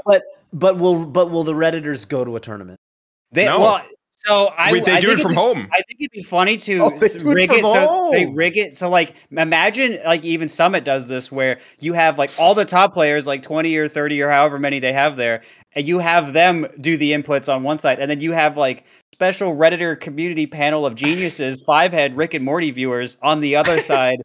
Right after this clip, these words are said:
Speaker 2: and they're putting their inputs in, right? So,
Speaker 1: Mm-hmm,
Speaker 2: and, and
Speaker 1: mm-hmm.
Speaker 2: that would be really fun to watch. And then you have, like, people cheering or whatever, Axes popping off and making a pog face while eating pizza.
Speaker 1: <laughs>
Speaker 2: I mean, it's a good time. So I,
Speaker 1: Yeah, that's
Speaker 2: I'd, I'd
Speaker 3: How many
Speaker 2: be
Speaker 3: stocks do they need?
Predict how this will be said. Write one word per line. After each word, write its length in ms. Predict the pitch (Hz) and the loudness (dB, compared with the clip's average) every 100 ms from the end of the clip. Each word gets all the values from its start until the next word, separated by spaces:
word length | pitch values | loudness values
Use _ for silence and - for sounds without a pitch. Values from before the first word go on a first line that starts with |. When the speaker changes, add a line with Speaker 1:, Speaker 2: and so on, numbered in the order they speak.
| _ _ _ - | _ _ _ -4
Speaker 2:
and 480 | 156 160 160 156 143 | 2 4 2 0 -6
they're 260 | 127 160 185 | 0 2 2
putting 340 | 185 175 151 | 0 -2 -2
their 180 | 143 165 | 0 2
inputs 420 | 170 147 143 120 | 2 -2 -6 -6
in, 220 | 135 120 113 | -6 -6 -4
right? 360 | 113 127 139 _ _ | -2 -4 -6 _ _
So, 240 | 139 156 143 | -6 -4 -4
Speaker 1:
Mm-hmm, 120 | 139 | -2
Speaker 2:
and, 220 | 143 135 | -2 -2
and 180 | 139 131 | -4 -4
Speaker 1:
mm-hmm. 240 | 127 127 | -6 -4
Speaker 2:
that 140 | 147 160 | -2 0
would 120 | 151 | -2
be 100 | 135 | -4
really 440 | 123 123 143 135 131 | -10 -4 -2 -2 -2
fun 260 | 139 131 | -4 -4
to 80 | 123 | -2
watch. 240 | 120 117 | -2 -2
And 100 | 127 127 | -4 -6
then 120 | 131 | -6
you 100 | 131 | -2
have, 180 | 135 123 | -2 -2
like, 140 | 113 | -6
people 240 | 135 120 | -8 -12
cheering 400 | 120 131 117 117 113 | -10 -8 -8 -8 -8
or 80 | 110 | -8
whatever, 360 | 113 113 110 | -6 -6 -4
Axes 340 | 117 123 - 120 | -2 -2 -4 -8
popping 360 | 123 117 117 113 | -4 -4 -6 -6
off 200 | 110 127 | -6 -8
and 80 | |
making 260 | 110 110 110 | -10 -10 -12
a 60 | 110 | -10
pog 300 | 117 110 113 | -6 -6 -6
face 220 | 117 381 | -4 -2
while 100 | 381 | 0
eating 260 | 359 359 330 | 2 2 2
pizza. 500 | 311 302 285 277 262 _ | 0 -2 -4 -6 -12 _
Speaker 1:
<laughs> 100 | - | -6
Speaker 2:
I 120 | 156 | -2
mean, 100 | 165 | 0
it's 160 | 202 254 | 0 -2
a 60 | |
good 220 | 165 147 131 | -4 -4 -4
time. 380 | 117 104 101 _ _ _ _ _ _ _ | -6 -6 -12 _ _ _ _ _ _ _
So 140 | 143 | -4
I, 200 | 131 156 | 2 2
Speaker 1:
Yeah, 60 | 156 | 2
that's 360 | 110 160 180 | 0 -2 -2
Speaker 2:
I'd, 60 | 160 | -2
I'd 40 | 165 | -2
Speaker 3:
How 80 | 170 | 0
many 120 | 185 | -2
Speaker 2:
be 40 | |
Speaker 3:
stocks 240 | 135 165 - | -2 -4 -4
do 60 | |
they 120 | 139 123 | -6 -6
need? 260 | 120 110 | -6 -12